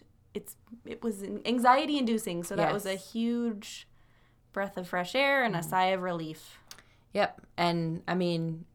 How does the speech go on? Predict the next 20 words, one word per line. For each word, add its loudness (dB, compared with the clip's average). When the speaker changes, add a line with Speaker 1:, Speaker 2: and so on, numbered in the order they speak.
Speaker 2:
without 4
getting 0
too -4
deep -2
into 0
policies 2
or 0
dramatic 2
items, 4
I 4
Speaker 1:
Mm-hmm. -2
Speaker 2:
think -2
ultimately 4
the 0
thing -2
that 0
gives 0
me -2
hope, 0
because -6